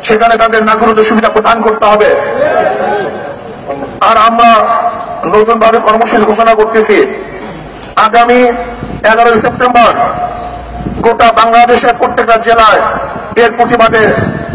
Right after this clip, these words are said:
মিছিল হবে, বিক্ষোভ মিছিল হবে এবং বারোই সেপ্টেম্বর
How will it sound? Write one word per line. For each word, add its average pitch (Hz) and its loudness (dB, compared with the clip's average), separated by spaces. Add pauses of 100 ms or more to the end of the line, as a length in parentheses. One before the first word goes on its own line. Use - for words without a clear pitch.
(200)
মিছিল 262 2
হবে, 196 2 (1120)
বিক্ষোভ 247 0
মিছিল 226 0
হবে 202 2 (1500)
এবং 233 4
বারোই 240 4
সেপ্টেম্বর 254 2